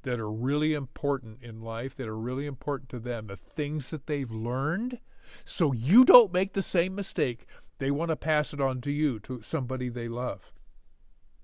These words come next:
That's exactly what Peter is doing here. He's telling everybody, remember, he's been in ministry a long time. He knows lots of people,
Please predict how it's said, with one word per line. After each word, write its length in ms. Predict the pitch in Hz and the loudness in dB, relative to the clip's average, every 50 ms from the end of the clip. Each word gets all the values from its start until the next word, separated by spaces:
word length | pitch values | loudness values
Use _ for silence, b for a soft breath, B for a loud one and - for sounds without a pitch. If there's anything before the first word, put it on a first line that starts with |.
| - - - - - - | -20 -20 -20 -20 -18 -16
That's 140 | - - 139 | -10 -8 -6
exactly 600 | 113 98 107 107 98 135 135 156 - - 135 120 | -6 -4 -4 -4 -4 -2 -2 -2 -2 -2 -4 -4
what 240 | 110 117 113 - | -4 -6 -8 -8
Peter 300 | - - 127 117 107 110 | -8 -6 -6 -6 -6 -6
is 120 | 107 101 - | -8 -8 -10
doing 340 | - 120 110 104 101 98 92 - | -10 -10 -8 -8 -10 -12 -14 -16
here. 160 | - 98 - - - - - - - - b b b b b b b b b b | -18 -18 -18 -18 -18 -18 -20 -20 -20 -20 b b b b b b b b b b
He's 240 | - - 156 143 - | -4 -2 -2 -2 -2
telling 440 | - - 180 170 170 160 151 143 - - | 0 4 4 6 6 4 2 0 0 0
everybody, 640 | 143 165 175 196 208 196 165 - 143 139 131 139 147 | 2 2 4 4 2 2 4 4 6 6 6 4 2
remember, 440 | 156 160 160 156 185 202 170 139 131 | 2 2 2 4 4 4 4 2 0
he's 180 | 143 165 151 | 0 0 0
been 140 | - 190 175 | 0 0 0
in 120 | 170 151 | 0 0
ministry 400 | 143 147 147 143 - - - 139 | 0 -2 -2 -2 -4 -4 -2 -2
a 80 | 131 120 | 0 0
long 280 | 120 120 117 113 117 113 | 0 0 -2 -4 -4 -4
time. 260 | - 147 143 143 139 | -2 -2 0 0 0
He 100 | 135 127 | -2 -2
knows 240 | 127 127 127 101 104 | 0 0 -2 0 0
lots 320 | 117 120 131 131 - - | 2 2 2 2 0 -4
of 140 | 120 - - | -10 -10 -6
people, 460 | - 190 202 208 - 208 214 214 208 | -4 -4 -2 2 4 6 6 4 4